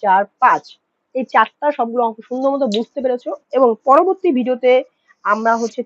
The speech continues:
ছয় সাত যে প্রশ্নের অঙ্কগুলো আছে সেগুলো নিয়ে আলোচনা করব। প্রশ্নের যে তিনটা অঙ্ক আছে সেটা নিয়ে আলোচনা, আমাদের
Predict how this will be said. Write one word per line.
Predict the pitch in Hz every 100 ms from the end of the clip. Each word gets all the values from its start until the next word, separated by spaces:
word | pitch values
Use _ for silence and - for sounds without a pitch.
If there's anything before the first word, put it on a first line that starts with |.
| -
ছয় | 254 277
সাত | 254 202
যে | 196 -
প্রশ্নের | 302 - 349 330
অঙ্কগুলো | 269 269 220 214 185
আছে | - 453 - _ _ _
সেগুলো | 262 254 277 285
নিয়ে | 285 190
আলোচনা | 202 220 226 233 214
করব। | 202 247 320
প্রশ্নের | 196 226 220
যে | 202
তিনটা | 214 208 190
অঙ্ক | 190 196
আছে | 202 359 381
সেটা | 233
নিয়ে | 233 214
আলোচনা, | 220 233
আমাদের | 240 269